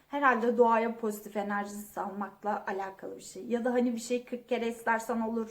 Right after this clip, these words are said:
derler ya. Ben Allen Iverson'ı görmek belki kırkı geçmiştir.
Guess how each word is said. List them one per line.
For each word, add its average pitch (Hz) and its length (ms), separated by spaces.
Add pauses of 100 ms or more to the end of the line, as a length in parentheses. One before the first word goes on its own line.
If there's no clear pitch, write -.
(120)
derler 226 360
ya. 220 160
Ben 240 140
Allen 233 400
Iverson'ı 214 440
görmek 214 440 (640)
belki 214 320
kırkı 202 320
geçmiştir. 196 760